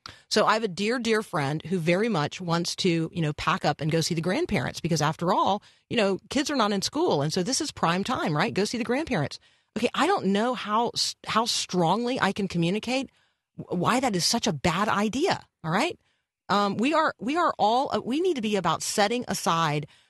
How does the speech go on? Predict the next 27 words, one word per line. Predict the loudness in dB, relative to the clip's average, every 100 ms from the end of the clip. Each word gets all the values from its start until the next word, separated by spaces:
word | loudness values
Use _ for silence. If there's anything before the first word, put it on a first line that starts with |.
| _
the | -2
things | 0 0 0
that | 0 0
we | 0 2 2
think | 2 0 -2 -4 -10 -14 _ _ _
we | -4 0 2
want | 2 0 -2 -6 -10 -14 _ _ -4
and | 0
instead, | 0 -2 -2 2 2 4 2 -2 -8 _ _ _ -4
um, | -2 -2 -4 -8 -4
considering | 0 2 2 0
the | 0
concerns | 0 -2 0 0
of | -2 0
others | 0 2 0
as | -2 0
more | 0 0
important | -2 -2 -2 -2
than | -2 -2
ourselves. | -2 -2 -2 -2 -4
So | 0 2 2 0
grandma | -2 -2
and | 0
grandpa | 0 0 -2
do | 0
not | 2 2 2 0
need | -2 0 0 -2 -6